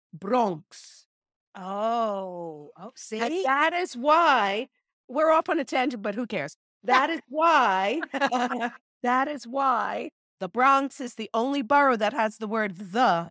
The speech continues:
Speaker 1: in front of it.
Speaker 2: Oh, I didn't even know it had "the" in front of it. I mean,
Speaker 1: The
Speaker 2: I,
Speaker 1: Bronx.
Speaker 2: I didn't know that. I mean, I've seen it written. I don't remember seeing it. But you know how your brain just plays tricks on you?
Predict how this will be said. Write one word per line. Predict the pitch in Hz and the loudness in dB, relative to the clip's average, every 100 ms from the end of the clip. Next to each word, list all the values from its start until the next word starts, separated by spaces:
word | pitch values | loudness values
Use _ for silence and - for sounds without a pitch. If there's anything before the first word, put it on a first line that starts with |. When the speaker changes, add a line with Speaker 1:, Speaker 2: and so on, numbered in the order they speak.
| - | -8
Speaker 1:
in | 208 202 | -8 -4
front | 220 196 | -2 -2
of | 185 | -4
it. | 160 131 _ _ _ _ _ _ - | -8 -14 _ _ _ _ _ _ -2
Speaker 2:
Oh, | 453 | 2
I | 359 | 2
didn't | 392 381 | 2 0
even | 339 | 0
know | 302 392 | 0 0
it | 480 | 0
had | 277 196 | -2 0
"the" | 233 214 | -2 -2
in | 208 | -4
front | - 220 | -4 -4
of | 202 202 | -4 -8
it. | 180 _ _ _ - | -12 _ _ _ -2
I | 403 | 2
mean, | 403 330 | 4 4
Speaker 1:
The | 311 | 2
Speaker 2:
I, | 320 | 0
Speaker 1:
Bronx. | 302 254 185 _ _ - _ | 0 -4 -8 _ _ -20 _
Speaker 2:
I | 415 403 | -2 0
didn't | 494 440 440 | -2 -2 0
know | 453 466 466 | 2 2 2
that. | 277 226 - | 0 -2 -6
I | 381 | -2
mean, | 359 349 | 0 0
I've | 311 233 | -2 -4
seen | - 381 349 | -4 -4 -2
it | 262 | -2
written. | 247 381 - 311 - | -2 -4 -4 -2 -2
I | 277 | 0
don't | 311 339 | 0 -2
remember | 330 330 311 | -4 -4 -4
seeing | - 403 359 | -8 -6 -4
it. | 262 - - _ | -6 -8 -20 _
But | 403 | -2
you | 453 | 0
know | 508 392 | 2 0
how | |
your | 330 320 | -2 -4
brain | 185 214 269 285 269 | -6 -2 0 0 -6
just | 196 247 - | -6 -10 -6
plays | 285 240 214 - | -4 -4 -4 -10
tricks | - 453 - - | -8 -8 -8 -10
on | 226 190 | -8 -6
you? | 190 175 | -8 -10